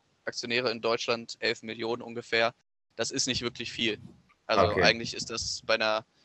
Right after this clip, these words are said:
Speaker 1: Bevölkerung von irgendwie zweiundachtzig oder achtzig Millionen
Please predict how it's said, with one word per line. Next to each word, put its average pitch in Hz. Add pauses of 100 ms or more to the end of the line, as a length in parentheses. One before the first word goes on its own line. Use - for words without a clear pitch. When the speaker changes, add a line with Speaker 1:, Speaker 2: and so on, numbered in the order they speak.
(120)
Speaker 1:
Bevölkerung 120
von 117
irgendwie 113 (200)
zweiundachtzig 123
oder 113
achtzig -
Millionen 127